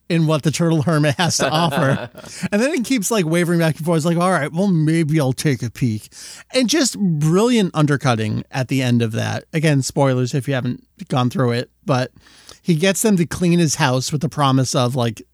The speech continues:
Speaker 1: prized possession. Of course, it's gonna be nudie magazines. What he ends up bringing out in the end is a giant pile of books that is apparently his own self-written autobiography. He's like, "This is incredible stuff. This'll get you all the ladies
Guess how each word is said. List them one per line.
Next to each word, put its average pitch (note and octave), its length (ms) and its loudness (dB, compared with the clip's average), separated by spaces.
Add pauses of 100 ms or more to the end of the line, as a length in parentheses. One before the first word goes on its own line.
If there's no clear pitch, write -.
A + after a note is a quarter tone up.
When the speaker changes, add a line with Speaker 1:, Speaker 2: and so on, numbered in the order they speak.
(140)
Speaker 1:
prized C#3 440 2
possession. B2+ 440 -4 (300)
Of G#3+ 120 -4
course, D3 320 2
it's - 120 -12
gonna D3 160 2
be D3 120 2
nudie B2+ 260 2
magazines. A#2 680 -2 (280)
What E3 160 0
he G3+ 120 0
ends G#3+ 260 0
up A#3 140 2
bringing F3+ 360 2
out F3 180 2
in E3+ 60 0
the D3 140 4
end A#2+ 460 2
is C#3 140 0
a D#3 60 2
giant D3+ 500 0
pile D#3+ 280 2
of C3 160 -2
books C3 320 -2
that C3+ 120 -2
is C3 160 0
apparently D3+ 420 0
his C3 180 0
own C3+ 200 2
self-written C3+ 540 -2
autobiography. B2 1000 -2 (240)
He's D#3 160 0
like, C3+ 160 0 (320)
"This F3+ 200 0
is D#3+ 140 2
incredible E3 460 0
stuff. D3+ 300 -2
This'll E3+ 260 0
get F3 240 0
you F#3+ 60 2
all D3 120 2
the C3 100 -2
ladies C3 560 0